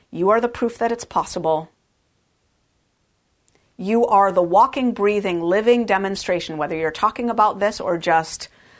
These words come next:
standing there at the grocery store, checking out with the foods that you're buying, with the posture you have, with the smile on your face that you have, with the twinkle in your eye that you have,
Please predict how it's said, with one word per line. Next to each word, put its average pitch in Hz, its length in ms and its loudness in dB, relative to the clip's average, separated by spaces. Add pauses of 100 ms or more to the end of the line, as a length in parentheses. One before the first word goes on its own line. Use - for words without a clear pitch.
(540)
standing 233 440 2
there 240 360 4
at - 100 -10
the 247 60 -2
grocery 175 360 0
store, 160 400 0
checking 202 400 -2
out 180 340 2
with 170 160 -2
the 170 80 -6
foods 226 320 2
that 233 160 0
you're 240 140 0
buying, 165 520 0 (120)
with 180 160 -4
the - 80 -4
posture 240 500 -2
you 233 220 -2
have, 156 600 0 (440)
with 180 160 -2
the 175 80 -6
smile 214 560 2
on 233 180 -2
your 226 100 -2
face 233 340 -4
that 240 180 -8
you 247 140 -2
have, 170 420 0
with 175 180 -2
the 165 80 -2
twinkle 240 400 -4
in 240 120 0
your 240 180 -2
eye 214 180 2
that 220 180 -4
you 233 120 -4
have, 156 560 -2